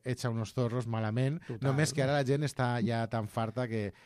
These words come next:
Speaker 1: termina per sortir al carrer i
Speaker 2: O que
Speaker 1: per
Speaker 2: les
Speaker 1: fer
Speaker 2: coses
Speaker 1: aquestes
Speaker 2: van
Speaker 1: vagues.
Speaker 2: prou bé com, com, <laughs> com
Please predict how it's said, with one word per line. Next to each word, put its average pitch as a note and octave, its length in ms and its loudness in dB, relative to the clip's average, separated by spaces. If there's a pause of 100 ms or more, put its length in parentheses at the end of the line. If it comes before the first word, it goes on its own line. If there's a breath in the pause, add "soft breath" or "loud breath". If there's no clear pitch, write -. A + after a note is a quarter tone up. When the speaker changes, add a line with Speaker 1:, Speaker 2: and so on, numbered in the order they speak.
(120 soft breath)
Speaker 1:
termina G#2 460 -2
per G#2+ 140 -4
sortir G2+ 340 -4
al G2+ 80 -4
carrer G2 300 -6
i - 40 -4
Speaker 2:
O G3 80 10
que F#3+ 120 0
Speaker 1:
per - 20 4
Speaker 2:
les D3 120 2
Speaker 1:
fer - 60 -4
Speaker 2:
coses G3 220 6
Speaker 1:
aquestes F#3 60 2
Speaker 2:
van F3 160 6
Speaker 1:
vagues. - 120 -4
Speaker 2:
prou G3+ 280 12
bé A3 320 8
com, D#3+ 180 0
com, D3+ 480 0
<laughs> - 320 -6
com F#3+ 80 10